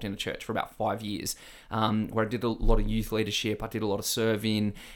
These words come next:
and, um, I eventually left my job to do Bible college for two years. Um,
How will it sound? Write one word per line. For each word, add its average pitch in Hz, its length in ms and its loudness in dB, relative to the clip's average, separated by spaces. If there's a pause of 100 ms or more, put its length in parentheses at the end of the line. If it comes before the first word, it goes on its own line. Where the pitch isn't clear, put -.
(100)
and, 107 480 4
um, 107 200 2
I 113 140 4
eventually 117 480 0
left 107 340 0
my 101 120 -4 (100)
job 107 440 2
to 117 120 -2
do 107 160 -2
Bible 104 360 -2
college 82 340 -8
for - 80 -10
two 110 240 -2
years. 104 560 -2 (340)
Um, 107 960 4